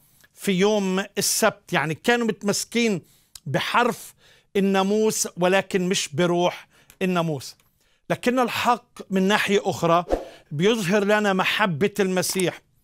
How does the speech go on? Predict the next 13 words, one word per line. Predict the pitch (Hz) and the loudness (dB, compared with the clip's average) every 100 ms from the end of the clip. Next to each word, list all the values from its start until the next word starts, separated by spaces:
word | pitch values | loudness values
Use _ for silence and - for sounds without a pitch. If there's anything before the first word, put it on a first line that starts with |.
| _ - _ - | _ -20 _ -2
وأفكاره | 180 202 - - 233 233 226 214 | 0 0 -4 -4 2 2 2 0
الطاهرة | - - 220 233 196 185 170 135 _ _ - - - | -4 -2 2 2 2 2 0 -2 _ _ -16 -16 -4
والصالحة | 165 - - 196 185 - 190 185 180 _ - | 0 2 6 6 4 2 2 2 0 _ -6
تجاهنا. | 170 139 170 143 156 143 | -2 2 2 2 -4 -8
أحبائي، | - 147 127 139 117 123 _ _ _ _ _ _ _ - | -8 -6 -4 -4 -6 -20 _ _ _ _ _ _ _ -8
الحق | 160 - 185 202 _ - - _ _ _ _ _ _ _ - | -4 0 0 0 _ -20 -20 _ _ _ _ _ _ _ -2
هو | 180 185 | 0 0
الترياق، | 185 - 185 180 180 156 - - - _ _ _ _ - - | -2 -2 0 4 4 2 -2 -18 -20 _ _ _ _ -20 -8
هو | - 190 170 185 - | -2 0 0 -2 0
العلاج | 180 139 160 175 185 185 143 107 _ _ _ _ 156 | 0 2 2 4 4 2 -2 -8 _ _ _ _ -4
لسم | 156 - 214 202 202 196 - _ 196 | 0 2 2 2 0 -2 -6 _ 0
الجهل. | 175 151 127 175 160 147 113 _ _ _ _ _ _ 151 | 2 0 2 2 2 -2 -6 _ _ _ _ _ _ -2
يسوع | 160 - 220 240 214 | 0 2 2 4 2